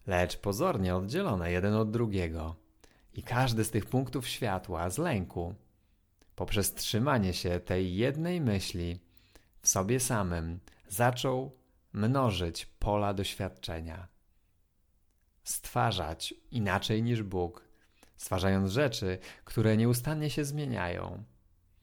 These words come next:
które nieustannie wymykają się tobie. A najlepszym tego przykładem jest ciało. Ono zaczyna zwisać, cokolwiek byś nie zrobił.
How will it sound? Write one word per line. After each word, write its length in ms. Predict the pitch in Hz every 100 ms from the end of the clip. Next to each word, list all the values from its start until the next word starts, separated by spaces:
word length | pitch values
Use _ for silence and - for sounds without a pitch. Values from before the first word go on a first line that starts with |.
| _ - _ _ _ _ _ _ _ -
które 640 | - 104 101 95 98 - 131
nieustannie 760 | 101 101 - - 117 107 95
wymykają 760 | 95 107 107 - 104 98 87 82
się 400 | - 78 80 82
tobie. 500 | 90 82 80 78 78 - _ _ _ _ _ _ _ _ _ _ _ _ _ _
A 120 | - 87
najlepszym 500 | 85 104 123 - 90
tego 220 | 90 95
przykładem 540 | - - 120 117 117
jest 320 | 117 113 -
ciało. 480 | - - 98 - 87 - - - - - _ _ _ _ _ _ -
Ono 240 | 87 90
zaczyna 600 | 87 90 - 104 104 101
zwisać, 960 | 101 98 127 139 104 87 87 - - 120 123
cokolwiek 580 | - - - 139 110 92
byś 420 | 82 85 82 -
nie 240 | 90 85 85
zrobił. 520 | 87 82 78 78